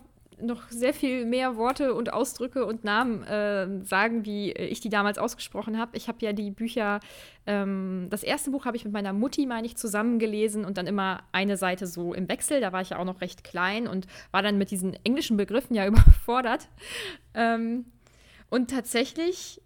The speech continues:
ich hab da ja noch kein Englisch gesprochen und, ähm, die Generation unserer Eltern hat das ja auch eher wenig gelernt, würd ich sagen.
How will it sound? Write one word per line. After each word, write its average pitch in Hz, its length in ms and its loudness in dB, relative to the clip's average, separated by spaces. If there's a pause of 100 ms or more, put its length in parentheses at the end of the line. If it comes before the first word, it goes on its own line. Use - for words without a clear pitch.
(960)
ich 262 200 0
hab 254 80 -6
da 254 80 2
ja 233 100 2
noch 220 140 0
kein 254 180 2
Englisch 294 360 -4
gesprochen 285 580 -6
und, 220 360 -4
ähm, 208 260 -2
die 202 100 -8
Generation 220 500 -2
unserer 208 300 -2
Eltern 226 340 -2
hat 226 120 -2
das 220 100 -6
ja 185 100 -2
auch 190 220 0
eher 196 260 0
wenig 254 580 -2
gelernt, 196 600 -2
würd 311 120 -4
ich 302 140 -8
sagen. 277 340 -4